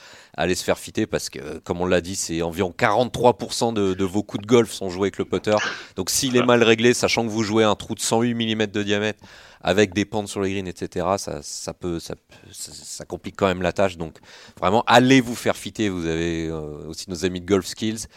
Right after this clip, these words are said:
Speaker 1: euh, près de Paris. Donc, euh, il y, y a beaucoup de machines maintenant qui ont été créées, là, euh, Quintic, euh, Sam Putt Lab, et cetera. Donc, on peut me, vraiment mettre des chiffres sur des sensations et sur, euh, sur la roule de balle, sur l'efficacité du putter.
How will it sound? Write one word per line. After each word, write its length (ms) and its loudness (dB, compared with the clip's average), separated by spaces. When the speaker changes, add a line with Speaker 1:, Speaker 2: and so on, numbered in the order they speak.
Speaker 1:
euh, 320 0
près 140 0
de 40 -4
Paris. 540 4
Donc, 260 -4
euh, 840 2
il 140 -10
y, 120 -8
y 60 2
a 40 2
beaucoup 260 -2
de 60 -8
machines 500 4
maintenant 320 0
qui 100 -4
ont 60 2
été 180 0
créées, 240 -2
là, 140 2
euh, 400 -2
Quintic, 680 -6
euh, 80 2
Sam 280 -2
Putt 200 -2
Lab, 220 2
et 40 -6
cetera. 460 -2
Donc, 180 -14
on 60 -6
peut 140 2
me, 140 2
vraiment 360 2
mettre 160 0
des 140 2
chiffres 420 -2
sur 180 -4
des 120 -2
sensations 640 -4
et 60 -4
sur, 260 -6
euh, 160 -2
sur 180 -4
la 120 4
roule 200 0
de 120 2
balle, 240 2
sur 160 -12
l'efficacité 600 -4
du 100 -8
putter. 320 -2